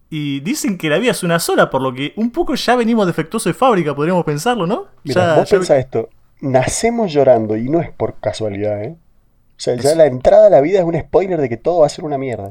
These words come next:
Speaker 1: Es que realmente sí, pero fíjate esto, esto es impensado. Top cuatro. Las fotografías que traen malos recuerdos. O sea, o sea, yo pienso, ¿no? Por ejemplo, la típica, la foto ahí del termómetro marcando treinta y ocho, la primera fiebre del nene,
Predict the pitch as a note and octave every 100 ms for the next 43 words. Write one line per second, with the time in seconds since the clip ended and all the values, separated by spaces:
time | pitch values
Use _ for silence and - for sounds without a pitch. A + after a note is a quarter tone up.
0 | - - - C3 A3 E4+ F#3+ - - A#2
1 | - - - D#3+ - C4 G4 C4 A#2+ D#3
2 | - D4+ F#3+ E3 D#3 D3+ A#2+ G2+ G2 G#2+
3 | - F4 - A2 G#2 A2 G#2 _ _ _
4 | _ - E3+ E3 G#3 G#3+ A3 G3+ F4+ G#3+
5 | A#3+ A3 A3+ F#3+ E3 B3+ F3+ A2 G2 _
6 | _ - A#2+ A#2+ - C3+ A#2+ - - F3
7 | G3+ G3 D3+ G3 - C3 G3+ G3+ C3 A#2
8 | F#3+ F#3+ E3+ A#2 - _ _ _ A#2 -
9 | G3 E3 F3 D3+ A#2+ A#2 D3+ F#3 C#3 A#2
10 | A#2+ D#3+ F3 D3 A#2 G#2+ C#3+ G3+ - B2+
11 | A#2 B2 C#3 F#3 - E3 F3 E3 C3+ C#3
12 | E3+ A3 D#3+